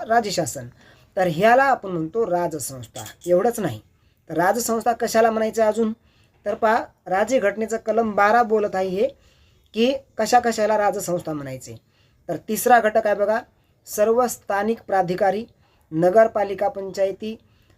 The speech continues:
आणि जिल्हा मंडळे आणि न्याससुद्धा. म्हणजेच काय,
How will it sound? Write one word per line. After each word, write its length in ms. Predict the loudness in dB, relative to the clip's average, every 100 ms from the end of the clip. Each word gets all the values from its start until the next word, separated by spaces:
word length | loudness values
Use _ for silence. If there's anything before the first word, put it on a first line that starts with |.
| _
आणि 180 | -6 -6
जिल्हा 340 | -4 0 2 2
मंडळे 400 | 2 2 2 0
आणि 280 | -4 -6
न्याससुद्धा. 760 | -2 2 2 0 -6 -10 -12 -14 -16 _ _ _ _ _ _ _
म्हणजेच 380 | -4 -2 -2 -4
काय, 240 | -4 -4